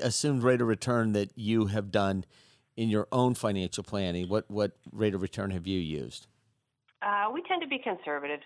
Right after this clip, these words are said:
Speaker 2: so we assume maybe five percent.
Speaker 1: Okay. Uh, I would, uh, my recommendation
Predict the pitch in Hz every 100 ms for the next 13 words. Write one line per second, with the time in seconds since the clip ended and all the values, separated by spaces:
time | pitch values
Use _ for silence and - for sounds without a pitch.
0 | - 185 170 175 214 202 175 - 170 156
1 | 156 143 139 135 127 _ 135 - 143 -
2 | - - 151 - _ _ _ _ - 127
3 | - 135 160 151 135 - - 117 113 110
4 | - 120 123 131 127 131 123 117 120 143
5 | 135